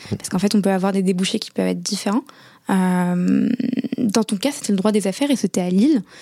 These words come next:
Speaker 2: Est-ce que tu peux nous en dire plus à ce sujet-là ?
Speaker 1: Ouais, oui, oui, je peux t'en dire plus. Euh, bah, moi, après mes quatre premières années à La Rochelle, euh, bon, les choses se passaient plutôt bien. Euh, donc là, encore une fois, il a <laughs> fallu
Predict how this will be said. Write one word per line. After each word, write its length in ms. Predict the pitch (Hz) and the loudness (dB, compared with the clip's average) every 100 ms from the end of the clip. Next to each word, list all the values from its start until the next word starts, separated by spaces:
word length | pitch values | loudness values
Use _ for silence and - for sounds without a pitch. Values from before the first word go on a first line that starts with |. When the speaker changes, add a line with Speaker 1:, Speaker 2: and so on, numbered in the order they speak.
| - - | -20 -12
Speaker 2:
Est-ce 120 | - - | -10 -10
que 40 | |
tu 120 | - | -6
peux 100 | - | 2
nous 180 | 254 214 | 2 4
en 60 | 196 | 0
dire 200 | 190 - | -2 -2
plus 200 | 214 202 | -2 -2
à 60 | |
ce 60 | - | -4
sujet-là ? 340 | - 190 185 208 _ _ - - _ _ _ _ - | 0 2 2 -2 _ _ -20 -20 _ _ _ _ 0
Speaker 1:
Ouais, 260 | 90 101 117 | 2 4 2
oui, 100 | 107 | 0
oui, 100 | 120 | -2
je 100 | - | -4
peux 80 | - | -2
t'en 100 | 85 | 0
dire 140 | 80 | 0
plus. 300 | - 104 - 82 | 2 0 2 0
Euh, 100 | 80 78 80 - - - - - - - | 0 0 -2 -4 -6 -6 -6 -8 -8 0
bah, 280 | - 62 - - | 2 2 -2 -2
moi, 120 | 92 92 | 0 0
après 180 | - | 0
mes 140 | 82 73 | -4 -4
quatre 160 | 92 | -6
premières 340 | - - 87 82 | -6 -2 -2 0
années 240 | 82 85 | -2 -2
à 140 | 80 73 | -2 -4
La 80 | |
Rochelle, 420 | 78 76 90 90 73 | -4 -4 -2 -4 -6
euh, 40 | |
bon, 340 | - - - - - | -8 -10 -12 -16 -12
les 80 | - | -10
choses 180 | - - | -6 -6
se 120 | - | -4
passaient 220 | 170 - | -4 -6
plutôt 180 | - - | -4 -2
bien. 180 | 87 98 | 0 0
Euh, 280 | 104 82 82 - - - - _ | 0 -2 -6 -10 -18 -20 -20 _
donc 140 | - - | -14 -6
là, 60 | |
encore 220 | 87 85 82 | -4 -2 -2
une 80 | |
fois, 260 | 87 - 90 | -2 2 2
il 100 | 85 | 2
a 40 | 85 | 0
<laughs> 0 | |
fallu 160 | 110 | 0